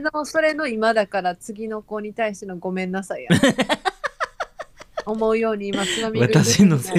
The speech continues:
Speaker 2: で。
Speaker 1: そう。
Speaker 2: いや、でもそれはええわ。
Speaker 1: 私のせいで。
Speaker 2: プチごめんなさいやわ。
Speaker 1: プチごめんなさいやろ。
Speaker 2: うん。ほんまに。ほんなら次私行きますね。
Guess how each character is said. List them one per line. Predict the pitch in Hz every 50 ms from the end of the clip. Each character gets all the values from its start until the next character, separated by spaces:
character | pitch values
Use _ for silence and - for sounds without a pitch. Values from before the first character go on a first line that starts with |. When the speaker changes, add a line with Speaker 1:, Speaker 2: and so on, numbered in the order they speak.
| 147
Speaker 2:
で。 | 131 - - 120 101 - - _ _ - - - - - - - - 180 - - 185 202 - - 185 -
Speaker 1:
そ | - 202 - - 165 - - - - - - _ _ _ _ _ _ _ _ _ _ _ _ _ _ _ _ _ _ _ _ _ _ - 247 269 277 269 254 240 208 - 208 208
う。 |
Speaker 2:
い | 123
や、 | 123
で | 123 131
も | 120 113 107
そ | 104 143 143
れ | 143 143 135
は | 135 135 127
え | 120 113 110
え | 107
わ。 | 107 110 107
Speaker 1:
私 |
の | 110
せ | 117
い |
で。 | - _ -
Speaker 2:
プ | - 143
チ | 123 - 139
ご | 120 127 127
め | 127 127
ん | 120
な | 120 120 117
さ | 117 117 107
い | 107
や | 107 104
わ。 | 101 101 104 127 135 - - _ _ - _ _ _ _
Speaker 1:
プ | - 254
チ | 262 254 254
ご | 240 240
め | 240 247 240
ん | 240
な | 240 240 233
さ | - 226 196
い | 185
や | 180 175
ろ。 | 175 175 170 - - -
Speaker 2:
う | 110
ん。 | 110 110 107 110 107 107 110 113 135 135 - - - - - - - - - - - - - - - - - - - - - - - - - - - - - - - - - - - _ _ _ _ _ _ _ _ _ _ _ _ - - - - - - - - - _ _ _ - -
ほ | 117
ん | 104 104 104
ま | 101 110
に。 | 110 110 -
ほ | - 131
ん | 123
な | 117
ら | 104
次 | - 143 110 104
私 | 101 104 120 110 - 127
行 | 113 -
き | -
ま | 117 113 110
す | - -
ね。 | 101 110 117 131